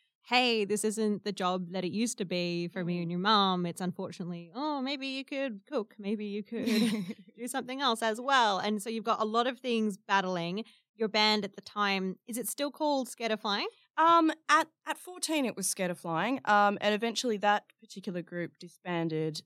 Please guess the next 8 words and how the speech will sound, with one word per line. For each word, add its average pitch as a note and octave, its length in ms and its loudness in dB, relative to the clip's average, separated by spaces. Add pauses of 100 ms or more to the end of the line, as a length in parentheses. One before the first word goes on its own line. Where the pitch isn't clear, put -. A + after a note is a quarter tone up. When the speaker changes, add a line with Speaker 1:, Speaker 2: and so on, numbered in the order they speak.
(100)
Speaker 2:
Um, D#3+ 580 0
and F3+ 220 -4
then E3+ 380 0 (460)
later A3+ 440 0
in D#3+ 80 2
high D#3 260 -6
school, D3+ 540 -14 (160)
uh, D3+ 640 -2